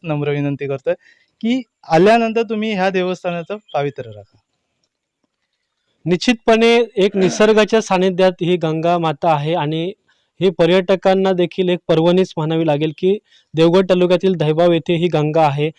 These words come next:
Speaker 2: आणि आपण लिंगडा तिट्टा असेल इथून येऊ शकता, त्याचप्रमाणे आचरा तिट्टावरून येऊ शकता आणि देवगडवरून देखील. आपला जो प्रवास आहे हा दहिबाव गावात आल्यानंतर या ठिकाणी,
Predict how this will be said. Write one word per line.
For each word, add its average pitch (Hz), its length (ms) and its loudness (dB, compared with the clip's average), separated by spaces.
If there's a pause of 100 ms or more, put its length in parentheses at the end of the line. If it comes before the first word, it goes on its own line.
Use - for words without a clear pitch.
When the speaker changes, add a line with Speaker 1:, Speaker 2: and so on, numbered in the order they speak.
(280)
Speaker 2:
आणि 165 220 0
आपण 196 380 0
लिंगडा 175 420 2
तिट्टा 180 300 -2
असेल 170 340 -2
इथून 185 320 -4
येऊ 170 140 -2
शकता, 160 420 -6
त्याचप्रमाणे 165 600 -6 (140)
आचरा 160 300 -6
तिट्टावरून 165 500 -6
येऊ 156 120 -4
शकता 147 420 -12 (460)
आणि 170 140 -4
देवगडवरून 165 520 2
देखील. 123 300 -10 (460)
आपला 165 320 -2
जो 185 200 0
प्रवास 165 400 2
आहे 160 140 0
हा 156 380 -2 (200)
दहिबाव 151 300 0
गावात 165 280 0
आल्यानंतर 156 580 -4 (420)
या 156 140 0
ठिकाणी, 175 560 -4